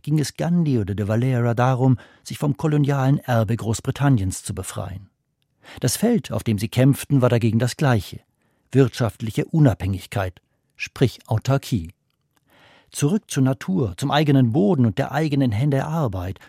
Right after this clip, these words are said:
lautete die Parole, die Antiglobalisten in aller Welt ausgaben. Weg von den schädlichen Einflüssen und dem verführerischen Luxus der globalen Arbeitsteilung, der Kaufhäuser und der städtischen Kultur. Zahra beschreibt anhand zahlreicher Beispiele,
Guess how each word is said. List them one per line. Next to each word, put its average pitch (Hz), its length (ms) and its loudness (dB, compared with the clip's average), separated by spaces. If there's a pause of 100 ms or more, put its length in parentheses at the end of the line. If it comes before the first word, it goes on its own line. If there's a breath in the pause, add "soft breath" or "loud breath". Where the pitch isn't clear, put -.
lautete 113 340 -6
die 123 100 -6
Parole, 147 560 0 (280 loud breath)
die 139 80 -4
Antiglobalisten 147 840 2
in 135 120 0
aller 147 340 0
Welt 117 280 0
ausgaben. 95 680 -4 (380 soft breath)
Weg 165 220 -4
von 110 160 0
den 107 120 -2
schädlichen 139 540 -2
Einflüssen 120 680 -2
und 95 120 -10
dem 90 100 -10
verführerischen 131 760 0
Luxus 135 420 -2
der 95 120 -8
globalen 101 420 -2
Arbeitsteilung, 120 920 -2 (380 loud breath)
der 127 100 -2
Kaufhäuser 127 720 0
und 123 140 -2
der 151 80 0
städtischen 104 500 -6
Kultur. - 540 -6 (920 loud breath)
Zahra 151 360 0
beschreibt 104 460 -4
anhand 104 280 -2
zahlreicher 131 540 -4
Beispiele, 127 720 -2